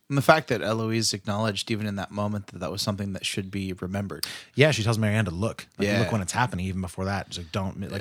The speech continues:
Speaker 2: this is a significant thing that's
Speaker 1: Dude,
Speaker 2: going on."
Speaker 1: I loved the complexity of Eloise's character in this movie.
Speaker 2: Yeah.
Speaker 1: She had so many layers, and she
Speaker 2: Mm-hmm.
Speaker 1: was such a complicated person.
Speaker 2: Yeah, there's great dialogue in this.
Speaker 1: Yeah.
Speaker 2: A lot of it's very,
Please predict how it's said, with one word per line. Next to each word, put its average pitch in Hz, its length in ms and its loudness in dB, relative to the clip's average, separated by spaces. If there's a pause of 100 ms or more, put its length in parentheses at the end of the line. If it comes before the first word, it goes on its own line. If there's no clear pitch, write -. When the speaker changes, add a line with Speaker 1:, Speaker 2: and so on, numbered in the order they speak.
Speaker 2:
this 101 140 -2
is 90 120 -4
a 87 160 -6 (100)
significant 92 540 -6
thing 82 200 -12
that's 78 120 -12
Speaker 1:
Dude, 127 140 2
Speaker 2:
going - 100 -2
on." - 80 -12
Speaker 1:
I 147 140 6
loved 117 380 6
the 113 100 0
complexity 101 560 -2
of 92 100 -4
Eloise's 98 420 0
character 98 400 -4
in 92 120 -6
this - 180 -8
movie. 95 320 -4
Speaker 2:
Yeah. 71 200 -8
Speaker 1:
She - 180 -2
had 131 160 4
so 123 360 4
many 117 220 4
layers, 107 540 4
and 110 80 4
she 107 60 2
Speaker 2:
Mm-hmm. 110 80 4
Speaker 1:
was 98 80 0
such - 100 -2
a 123 60 0
complicated 110 680 0
person. 95 540 -4 (380)
Speaker 2:
Yeah, 92 220 0
there's 139 200 4
great 135 240 2
dialogue 85 400 -2
in 76 60 -10
this. 76 400 -6
Speaker 1:
Yeah. 87 160 -4 (260)
Speaker 2:
A 110 40 -4
lot 113 120 6
of 107 80 2
it's 101 120 -4
very, 98 360 -2